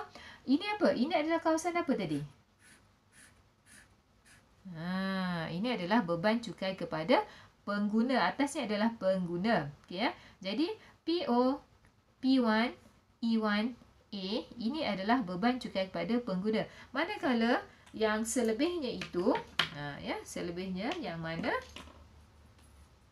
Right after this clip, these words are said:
Okey, yang ini. Okey, ya. Ini adalah beban cukai kepada penge-, pengeluar.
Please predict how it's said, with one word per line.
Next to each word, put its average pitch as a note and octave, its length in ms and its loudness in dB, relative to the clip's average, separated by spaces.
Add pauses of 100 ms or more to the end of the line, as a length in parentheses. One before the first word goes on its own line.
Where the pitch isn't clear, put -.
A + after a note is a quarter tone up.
(160)
Okey, D#3 240 -12
yang E3+ 160 -8
ini. E3+ 240 -4 (1200)
Okey, E3 160 -10
ya. A#3+ 80 -4 (480)
Ini C#4 320 -2
adalah A#3 320 2
beban G3+ 320 0
cukai G#3+ 400 -2
kepada E3+ 400 0
penge-, A3+ 560 0 (560)
pengeluar. F3+ 1040 2